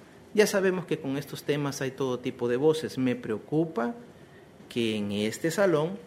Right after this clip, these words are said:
sostengamos eso. No tengo ningún problema y, por ejemplo, aquí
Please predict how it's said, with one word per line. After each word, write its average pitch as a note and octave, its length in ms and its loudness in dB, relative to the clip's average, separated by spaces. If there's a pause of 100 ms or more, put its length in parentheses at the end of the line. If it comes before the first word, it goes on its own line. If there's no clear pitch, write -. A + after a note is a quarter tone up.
(400)
sostengamos C3+ 720 -2
eso. B3 260 2 (380)
No B3+ 160 6
tengo C#4 240 6
ningún A3 260 8
problema G#3+ 520 6
y, D#3+ 80 4
por B2 200 0
ejemplo, F3+ 480 2
aquí C3+ 240 0